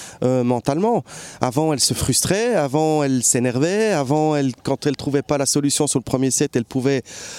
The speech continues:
mettre le deuxième dans son sac et, et rentrer. Et là, maintenant, elle reste dans le combat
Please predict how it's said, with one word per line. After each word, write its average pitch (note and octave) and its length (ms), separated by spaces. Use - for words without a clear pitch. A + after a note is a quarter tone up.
mettre E3+ 240
le D#3+ 80
deuxième D#3 280
dans D3+ 140
son D3 180
sac D#3 300
et, B2+ 380
et C3 60
rentrer. A#2 380
Et D#3 40
là, F3 180
maintenant, D#3+ 340
elle B2 80
reste C#3 260
dans C#3 100
le B2+ 40
combat D3 380